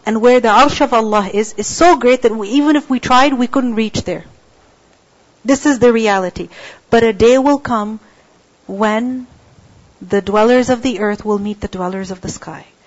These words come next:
A day will come when the creation will meet the Creator. The soul will meet the body. A person will meet his deeds. The long separated ones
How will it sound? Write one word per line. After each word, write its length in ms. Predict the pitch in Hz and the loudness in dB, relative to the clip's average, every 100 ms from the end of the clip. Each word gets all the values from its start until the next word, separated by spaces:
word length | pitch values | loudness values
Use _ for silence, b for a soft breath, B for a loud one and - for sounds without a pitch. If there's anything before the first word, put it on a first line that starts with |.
| b b b - | b b b -4
A 80 | |
day 240 | 208 226 294 | 2 6 6
will 220 | 294 294 | 4 0
come 420 | - 233 220 220 B B B | 0 -2 -2 -6 B B B
when 520 | 190 208 226 240 240 | -4 0 0 0 -4
the 100 | 208 | -6
creation 680 | 202 - 214 226 233 - 233 | -8 -6 0 2 0 -2 -6
will 140 | 208 | -6
meet 300 | 196 202 208 | -4 -6 -8
the 80 | - | -12
Creator. 640 | - - 185 175 165 - 170 - _ _ _ _ - | -12 -10 -10 -10 -10 -12 -16 -20 _ _ _ _ -20
The 160 | 185 226 | -2 0
soul 480 | - 240 226 247 226 | 2 4 6 4 4
will 160 | 214 | 0
meet 320 | 202 214 220 - | 0 -2 -4 -6
the 100 | 185 | -6
body. 460 | 180 175 170 170 _ _ b b | -6 -6 -10 -16 _ _ b b
A 80 | 214 | -4
person 440 | - 247 233 254 | 2 2 2 -2
will 140 | 226 214 | 0 0
meet 240 | 214 226 | -2 -6
his 220 | - 196 | -8 -10
deeds. 560 | 170 196 180 - - - B B - | -8 -8 -8 -12 -18 -18 B B -2
The 120 | 214 | 0
long 600 | 214 214 233 254 269 269 b b b b | 2 2 4 4 2 -2 b b b b
separated 920 | - - - 311 311 277 240 233 240 202 | -20 -18 0 2 4 2 2 2 0 -2
ones 500 | 208 202 208 - | -2 -2 -4 -10